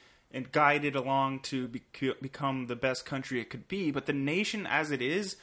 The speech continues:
with its institutions, institutions and its, its prejudices and all that kind of thing, um, I know it's weird. I'm, I'm attributing, like, human things to, to a non-existent entity that I'm describing right now, but I just think of nations this way. I just think they have this,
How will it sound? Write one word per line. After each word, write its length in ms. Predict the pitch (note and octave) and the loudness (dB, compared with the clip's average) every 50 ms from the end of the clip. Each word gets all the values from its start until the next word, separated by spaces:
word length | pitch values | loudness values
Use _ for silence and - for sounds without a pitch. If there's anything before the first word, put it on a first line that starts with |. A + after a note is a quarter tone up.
| - _ | -14 _
with 160 | - C#3 C#3+ C#3+ | -6 -4 -2 -2
its 200 | C3+ - - D#3+ | -4 -6 -4 -4
institutions, 840 | D#3+ D#3 - C3+ - - E3+ E3 E3 D#3 - D#3+ E3 E3 D#3+ D#3+ - - | -4 -4 -4 -6 -6 -4 -4 -2 -4 -4 -6 -6 -6 -6 -6 -8 -10 -8
institutions 600 | D3+ D#3 D#3 - C3+ - E3 D#3 D#3 D3+ C#3 C#3 | -8 -8 -8 -8 -8 -8 -8 -6 -6 -6 -4 -4
and 100 | C3 B2+ | -4 -4
its, 300 | A#2+ - - - - - - - - - - - - - - - - | -6 -6 -8 -8 -8 -10 -12 -20 -20 -20 -20 -20 -20 -20 -20 -10 -6
its 140 | - C3 - | -6 -6 -4
prejudices 580 | - - E3 D3+ D3 C#3+ C#3+ C#3+ - C#3 C3+ C3+ | 0 2 2 2 2 0 -4 -4 -4 -4 -4 -2
and 80 | C#3 | -2
all 140 | C3+ C3+ C#3 | 0 0 2
that 160 | C#3 C3+ C3 | 0 0 -2
kind 100 | - C#3+ | -2 -6
of 80 | C#3 C3+ | -6 -4
thing, 320 | - C#3+ C#3 C3 C3 B2+ - | -4 -4 -4 -4 -4 -6 -4
um, 400 | - B2 B2 A#2 A#2 A#2 A#2 A#2 - - _ _ - - - - - _ _ - - - - - | -4 -2 -2 -2 -2 -4 -8 -10 -14 -18 _ _ -20 -20 -20 -20 -20 _ _ -16 -16 -14 -10 -8
I 60 | D3+ | -4
know 80 | D3+ | -4
it's 140 | D3 C#3 - | -4 -4 -2
weird. 160 | C3 A#2+ B2 | -2 -2 -2
I'm, 180 | A#2+ A#2+ A#2 G#2 - | -2 -2 -6 -6 -8
I'm 100 | - A2 | -8 -8
attributing, 460 | G#2+ G#2 - - C3+ B2+ B2 A2+ A#2 | -8 -6 -6 -6 -6 -6 -6 -6 -6
like, 120 | A2+ G#2+ - | -8 -8 -8
human 280 | - C3+ A#2+ A#2+ A#2+ | -8 -6 -6 -6 -6
things 420 | A#2 - - A#2 A#2 A#2 A#2 B2 B2 - | -8 -10 -10 -8 -8 -8 -10 -12 -16 -12
to, 240 | - B2+ A#2+ A2+ - - | -8 -6 -6 -6 -8 -10
to 200 | - - A2+ A2+ A#2+ | -10 -10 -8 -8 -8
a 300 | - - - _ - - | -8 -10 -16 _ -14 -12
non-existent 680 | D3 B2+ B2 B2 A#2+ A#2+ B2 B2+ A#2+ - - A#2+ B2 - _ _ _ - | -10 -8 -8 -8 -8 -10 -10 -12 -12 -12 -10 -12 -12 -12 _ _ _ -10
entity 340 | C3 B2 - - - B2+ B2+ | -8 -8 -8 -6 -4 -4 -4
that 100 | B2 B2+ | -4 -4
I'm 100 | B2+ B2 | -6 -6
describing 440 | B2+ B2 - - B2 A#2 A#2 A#2 | -8 -8 -6 -4 -4 -4 -4 -6
right 140 | A#2 G#2 G#2+ | -6 -8 -8
now, 120 | A2+ A2+ B2+ | -8 -8 -8
but 220 | A2 B2 - - - - - - - - _ _ _ _ _ _ _ - - _ _ _ _ _ - | -6 -8 -8 -8 -12 -20 -20 -20 -20 -20 _ _ _ _ _ _ _ -20 -20 _ _ _ _ _ -2
I 40 | D3 | -2
just 240 | C#3+ D#3+ F3 - - | 0 0 -2 -2 -2
think 160 | - F3 E3 | -2 -2 -2
of 80 | D#3+ D3 | -2 -2
nations 340 | C#3+ D#3 D#3 D3+ D3 C3+ B2+ | 0 0 0 0 -2 -4 -6
this 160 | B2 A#2+ - | -6 -8 -6
way. 120 | B2+ A#2 G#2+ | -4 -4 -4
I 40 | A2 | -4
just 180 | A#2 - - | -6 -8 -8
think 180 | - D3 C3 - | -6 -6 -4 -2
they 100 | C3+ B2 | -4 -2
have 260 | B2+ B2 B2+ B2+ B2 | 0 0 0 0 -2
this, 320 | B2+ A#2+ - - - - | -4 -6 -6 -8 -10 -12